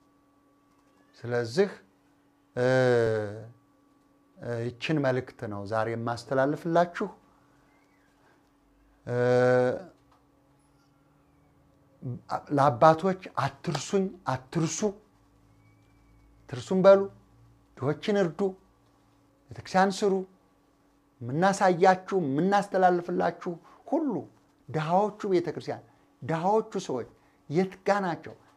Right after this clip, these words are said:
እነማን ናቸው? መርጠን ወደ እናንተ ስናስተላልፍላችሁ ተጠቀሙባቸው። እሺ፣ ተጠቀሙበት፣ ተጠቀሙበት። ይህን ጊዜ ተጠቀሙበት። ጊዜ ወርቅ ነው፣ ተጠቀሙበት።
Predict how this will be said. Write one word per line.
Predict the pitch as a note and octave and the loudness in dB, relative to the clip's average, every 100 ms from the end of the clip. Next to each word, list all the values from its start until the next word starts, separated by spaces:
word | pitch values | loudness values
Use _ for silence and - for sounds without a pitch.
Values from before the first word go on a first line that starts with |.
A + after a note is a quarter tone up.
| _ | _
እነማን | C#3+ E3 G3 G3+ G3 | -8 -6 -4 -4 -4
ናቸው? | F3+ D#3+ - - _ _ _ | -6 -6 -12 -18 _ _ _
መርጠን | C#3 F3+ G3 - _ - C#3+ - _ _ | -4 -4 -4 -12 _ -10 -10 -10 _ _
ወደ | D#3+ F#3+ | -2 0
እናንተ | F#3 F#3 - G3+ F#3 C3+ - _ _ | -2 -8 -4 -2 -2 -6 -14 _ _
ስናስተላልፍላችሁ | - D3 C3 C3 C3+ B2+ B2 C#3 C#3 C#3+ F#3 F#3 _ _ | -6 -4 -6 -6 -6 -6 -6 -8 -8 -8 -14 -16 _ _
ተጠቀሙባቸው። | A#2 G#2+ - G#2 G2 - A2 - | -12 -12 -10 -14 -14 -18 -20 -18
እሺ፣ | B2+ C4 _ _ _ _ | -16 -16 _ _ _ _
ተጠቀሙበት፣ | - D3 C#3+ G#2+ G#2+ G#2 - _ _ _ _ - | -8 -6 -6 -10 -14 -18 -20 _ _ _ _ 0
ተጠቀሙበት። | B3+ G#3+ G#3+ G#3+ F3+ C#3 D3 C#3 | 4 4 4 0 0 0 -2 -2
ይህን | E3+ F3 D#3 | -2 0 0
ጊዜ | D#3+ D3+ C#3+ F3+ F#3 F#3 - _ _ _ - | -2 -4 -2 2 2 0 -20 _ _ _ -6
ተጠቀሙበት። | E3 D#3+ - A#2+ G#2 - A#2 - _ _ _ _ | -2 -2 -2 -8 -10 -14 -20 -20 _ _ _ _
ጊዜ | - D3 C3 | -8 -6 0
ወርቅ | C#3+ A#2+ G2+ - | 0 0 -4 -14
ነው፣ | - _ | -16 _
ተጠቀሙበት። | - E3+ D#3 - A2 G2+ - - | -2 0 0 -2 -8 -10 -14 -20